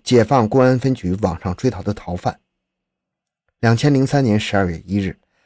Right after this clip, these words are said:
刚一露面的罗志伟就被撒网守候的民警当场抓获了。罗志伟抱着破罐子破摔的想法拒不交代。两千零四年大年初一，也正是万家灯火喜庆团圆的日子，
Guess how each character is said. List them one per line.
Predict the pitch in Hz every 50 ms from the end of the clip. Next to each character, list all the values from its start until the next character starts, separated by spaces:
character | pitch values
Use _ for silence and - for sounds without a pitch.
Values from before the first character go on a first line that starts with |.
| _ _
刚 | - 190 185 190 190
一 | 147 127 135
露 | 147 156 127
面 | 110 123 120 104
的 | 98 98
罗 | 92 92 104 113
志 | - -
伟 | 110 87 - _
就 | - 123
被 | 113 104
撒 | 92 - - 147 143 127
网 | 104 104 117
守 | - - -
候 | - -
的 | 98 95
民 | 92 90 92 104
警 | - - - _ _
当 | 110 101 98
场 | - - - -
抓 | 101 92 90
获 | - - 104
了。 | 73 - _ _ _ _ _ _ _ _ _ _ _ _ _ _ _ _ _
罗 | - 131
志 | 127 135 143
伟 | 120 104 104
抱 | - 139 127 110
着 | 98
破 | - - - 156 127
罐 | - - 127 117 95
子 | 95
破 | - - 131
摔 | 107 - - 143 123
的 | 95
想 | - - - 92
法 | 95 - - _ _ _ _ -
拒 | - 110
不 | - -
交 | - 98 95 107
代。 | 113 107 - _ _ _ _ _ _ _ _ _ _ _ _ _ _ _ _ _ _ _ _ -
两 | 113 113 117
千 | 113 143 147
零 | 139 113 117 120
四 | - 151 123
年 | 95 92 92 98 104
大 | 117 113 98
年 | 92 95 95 95
初 | - - - 117
一， | 110 107 110 110 - _ _ _ _ _ _
也 | - 127
正 | 135 - 170
是 | 135 123
万 | 127 147 135
家 | 117 - 127 127
灯 | - 139 139 -
火 | - 104 104
喜 | - - -
庆 | - - 101
团 | 87 - 92 101
圆 | 113 98 92
的 | 92 113
日 | 117 117 107 -
子， | -